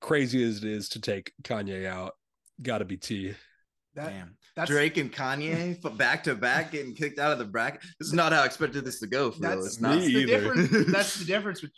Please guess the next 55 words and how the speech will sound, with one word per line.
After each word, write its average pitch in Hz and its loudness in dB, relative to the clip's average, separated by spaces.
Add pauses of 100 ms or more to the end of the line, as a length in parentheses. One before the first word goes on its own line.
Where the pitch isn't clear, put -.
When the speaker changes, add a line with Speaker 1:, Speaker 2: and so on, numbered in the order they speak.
Speaker 2:
between 160 -4
doing 156 -2
the - -6
last 147 -4
ten 190 2
years 208 0
and 160 -4
doing 160 -2
the 156 -8
twenty 156 0
tens. 202 -2
Speaker 3:
A 127 4
hundred 160 4
Speaker 2:
That 190 4
is 185 2
Speaker 3:
percent, 160 0
Speaker 2:
the, 165 -4
the, - 0
Speaker 3:
a 147 -4
hundred 147 -2
percent. 208 -2
Speaker 2:
the 208 -2
key 196 -16
pivotal 190 -2
difference 185 -4
Speaker 3:
'Cause 139 -2
Speaker 2:
here. 165 2
Speaker 3:
those 175 2
early 165 4
twenty 165 -4
ten 160 -4
years 143 -2
were 110 -6
fucking 117 -6
heaters 107 -8
for 101 -8
those 92 -6
boys 90 -8
that 90 -10
we 92 -10
just 90 -14
kicked 82 -10
out. 82 -10 (100)
Speaker 2:
Yeah. 151 -10 (100)
Speaker 1:
Oh, 123 -2
yeah. 92 -6 (840)
And, 117 -2
you 120 0
know, 117 2
we 151 2
could 147 -2
do 151 4
the 139 0
twenty 143 0
tens 123 -2